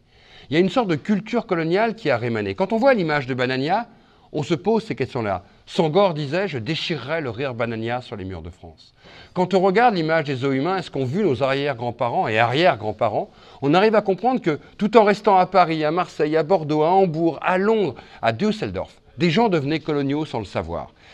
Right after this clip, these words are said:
Déconstruire cette histoire, appréhender ces images, accepter de les regarder en face, c'est commencer à décoloniser les imaginaires.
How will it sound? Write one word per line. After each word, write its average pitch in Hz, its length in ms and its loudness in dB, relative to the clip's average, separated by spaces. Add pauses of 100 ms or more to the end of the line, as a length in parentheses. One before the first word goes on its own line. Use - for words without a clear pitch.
(120)
Déconstruire 214 760 0
cette 120 180 -10
histoire, 185 500 -10 (280)
appréhender 214 680 2
ces 131 260 -6
images, 143 380 -4 (340)
accepter 240 600 0
de 190 60 0
les 147 80 0
regarder 127 380 -2
en 113 120 -2
face, 165 400 -8 (180)
c'est - 200 -6
commencer 190 500 2
à 151 100 2
décoloniser 127 840 -4
les 95 200 -8
imaginaires. 80 520 -10